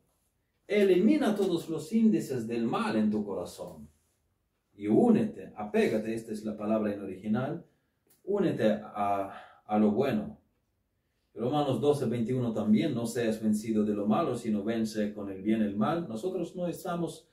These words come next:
acostumbrados a vencer el mal con el bien. Queremos, tendemos a responder al mal con el mal.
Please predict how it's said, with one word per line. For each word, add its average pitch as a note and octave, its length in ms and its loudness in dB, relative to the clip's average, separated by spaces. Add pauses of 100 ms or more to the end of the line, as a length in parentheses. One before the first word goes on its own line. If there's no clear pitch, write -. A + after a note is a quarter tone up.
(500)
acostumbrados C3+ 840 -4
a G#2 120 -6
vencer G#2 460 -6
el F#2+ 120 -6
mal G2+ 340 -4
con G2+ 160 -8
el G2 120 -8
bien. G2+ 320 -8
Queremos, - 500 -10 (260)
tendemos F3+ 480 2
a C3+ 40 -8
responder B2 640 2
al A2 160 0
mal F3 480 -2
con A2+ 160 -2
el A#2+ 140 0
mal. A2 400 -2